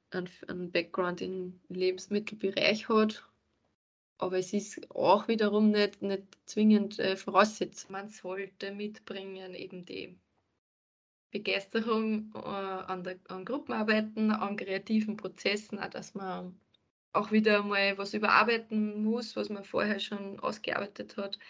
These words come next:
Einfach dieses Learning by Doing. Und was muss man noch mitbringen? Ja, Begeisterung an der Arbeit an nachhaltigeren Lebensmittelkonzepten. So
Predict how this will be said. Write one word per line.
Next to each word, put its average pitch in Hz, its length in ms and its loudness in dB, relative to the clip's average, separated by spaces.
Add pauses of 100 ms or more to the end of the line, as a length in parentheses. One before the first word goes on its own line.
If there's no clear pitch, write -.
(560)
Einfach 190 420 -6
dieses - 720 -6 (580)
Learning 202 420 2
by 190 120 0
Doing. 262 580 0 (1000)
Und 202 580 6
was 202 180 -4
muss 202 180 -2
man 190 160 -2
noch 196 100 0
mitbringen? 202 580 0
Ja, 190 80 2
Begeisterung 214 1200 4
an 185 360 0
der 185 580 0 (720)
Arbeit - 540 4
an 190 380 -4 (460)
nachhaltigeren 202 1200 -2
Lebensmittelkonzepten. 196 1300 -6 (100)
So 185 360 -8